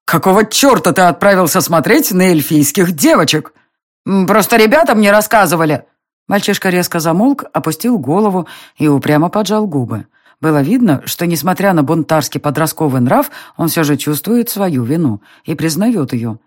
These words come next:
«Если завтра эльфийцы что-то пронюхают про твоё существование, меня ждут новые проблемы», добавил Даррен. «Не усложняй и без того трудную и опасную ситуацию, Норрис. На кону стоит слишком многое,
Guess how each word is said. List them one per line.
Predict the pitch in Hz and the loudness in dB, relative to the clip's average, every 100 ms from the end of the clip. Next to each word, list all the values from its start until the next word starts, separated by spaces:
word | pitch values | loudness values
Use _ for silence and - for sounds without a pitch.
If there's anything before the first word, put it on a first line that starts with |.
| _ _ _ _ - | _ _ _ _ -4
«Если | 131 117 156 254 277 | -2 0 -2 0 0
завтра | 202 208 151 - - | 2 2 0 -2 -2
эльфийцы | 175 190 - 208 - 143 | 0 0 0 0 0 -4
что-то | - 208 160 | 0 0 0
пронюхают | - 175 196 - 151 143 | 0 2 2 2 0 0
про | 151 | -2
твоё | 143 180 185 170 | 0 0 2 0
существование, | 165 143 139 - 123 147 262 180 117 - - - | 0 -2 -4 -4 -2 2 4 2 -2 -10 -16 -2
меня | 196 220 175 170 | 2 4 4 2
ждут | 175 247 147 | 2 0 0
новые | 170 165 143 147 143 | 2 4 4 4 2
проблемы», | 190 185 135 117 107 _ _ _ _ | 0 -2 0 -2 -4 _ _ _ _
добавил | 165 185 180 202 208 | -4 0 0 0 0
Даррен. | 170 120 120 95 _ _ - | 0 -2 -4 -8 _ _ 0
«Не | 131 | 2
усложняй | 123 139 180 170 151 123 | 2 0 -4 0 0 0
и | 139 | 0
без | 139 139 | 0 0
того | 143 135 | 0 2
трудную | 240 147 160 214 190 147 | 0 0 0 2 4 4
и | 139 | 4
опасную | 143 131 139 - 165 | 0 2 -2 0 -2
ситуацию, | 147 190 220 247 - 147 123 | 0 2 2 2 2 -2 0
Норрис. | 135 220 156 120 - - - - | 2 2 0 -4 -12 -20 -16 -2
На | 143 | 0
кону | 156 160 285 | 2 4 4
стоит | - 170 143 | 2 0 0
слишком | - 143 - 175 | 0 0 0 0
многое, | 202 139 123 123 110 | 2 2 0 -4 -6